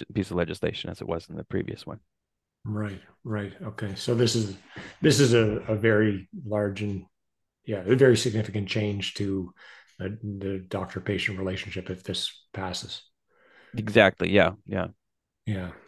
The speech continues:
Speaker 2: Gotcha.
Speaker 1: And, and, and, and, and it's, it's like, we're in real danger because it's, it's already passed. Um,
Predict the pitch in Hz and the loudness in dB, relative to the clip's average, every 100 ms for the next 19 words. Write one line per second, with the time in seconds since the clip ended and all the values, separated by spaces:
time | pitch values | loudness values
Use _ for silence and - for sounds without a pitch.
0 | 143 104 95 113 98 131 - 139 135 127 | -8 -6 -6 -2 4 6 8 8 8 6
1 | 131 117 - - 120 117 113 120 120 - | 6 2 -2 6 6 6 4 6 6 4
2 | - 120 113 - - - 110 - 107 101 | -2 2 2 0 -16 -16 -6 4 4 8
3 | 127 156 120 139 110 127 180 98 80 87 | 8 8 8 8 10 8 6 2 0 0
4 | 104 95 90 - - 110 - - 120 147 | 2 2 0 -2 -4 -8 -6 2 6 8
5 | 127 104 - 139 - - - - _ - | 8 6 4 4 4 -4 -18 -20 _ 0
6 | 101 95 85 | 2 2 -2